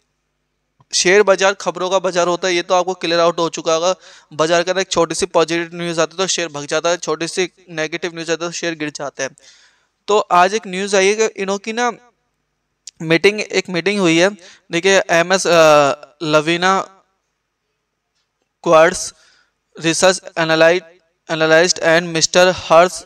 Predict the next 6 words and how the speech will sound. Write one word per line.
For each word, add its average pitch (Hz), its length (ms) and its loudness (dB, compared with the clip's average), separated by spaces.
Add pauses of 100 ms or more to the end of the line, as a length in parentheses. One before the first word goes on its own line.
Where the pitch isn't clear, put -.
(140)
शाह 165 300 2
रिसर्च 170 480 0 (360)
एसोसिएट, 175 560 0 (880)
ठीक 180 180 -6
है 202 60 -2
ना, 190 160 -2